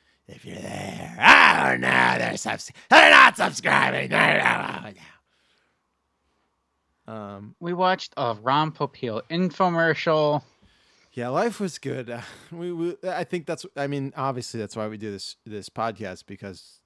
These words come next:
Speaker 1: we look back on this as, like, the best years of our lives. Like,
Speaker 2: Yeah.
Speaker 1: yeah. Yeah, gross.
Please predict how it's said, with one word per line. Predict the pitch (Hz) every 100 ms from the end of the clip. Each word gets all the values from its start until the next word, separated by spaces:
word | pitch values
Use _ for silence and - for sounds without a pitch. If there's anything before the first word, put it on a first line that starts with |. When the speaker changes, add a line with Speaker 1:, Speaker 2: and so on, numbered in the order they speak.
| _
Speaker 1:
we | 107 110
look | 98 101 -
back | 98 104
on | 98 101
this | 98 90 -
as, | 92 - _ _
like, | 98 92 -
the |
best | 87 101 95 -
years | 95 87
of | 87
our | 82
lives. | 95 101 85 80 - - _ 101
Like, | 98 165 _ -
Speaker 2:
Yeah. | 123 110 107 _ -
Speaker 1:
yeah. | 101 98 _ _ _ _ _ _ _ _ _ _ _ _ _ _ _ _ _ _ -
Yeah, | 151 139 131 127
gross. | 135 147 175 -